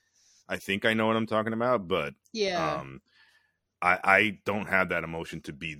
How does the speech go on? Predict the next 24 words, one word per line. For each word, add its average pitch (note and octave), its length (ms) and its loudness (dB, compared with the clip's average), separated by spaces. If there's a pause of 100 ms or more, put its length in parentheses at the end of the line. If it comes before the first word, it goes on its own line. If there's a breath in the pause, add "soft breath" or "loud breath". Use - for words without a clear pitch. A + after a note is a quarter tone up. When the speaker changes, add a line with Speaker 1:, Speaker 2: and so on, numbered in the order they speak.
Speaker 1:
that - 280 -8
confident. C#2+ 500 -8
And A2 200 -2
I'm A#2+ 100 6
not B2+ 140 6
saying A2 120 2
that E2+ 160 -2
that's F2+ 240 -2
a - 40 -14
good - 300 -10
thing, C2 260 -14
but E2 120 -2
<laughs> - 0 -
I'm A#2+ 240 2
just - 380 4
saying, F2+ 420 2
like, D2+ 360 -6 (680 soft breath)
you F#2 160 0
know, D2 300 -4
it F#2 120 -2
makes F2 260 -2
me E2 100 -6
second D#2 400 -8
guess D2 480 -8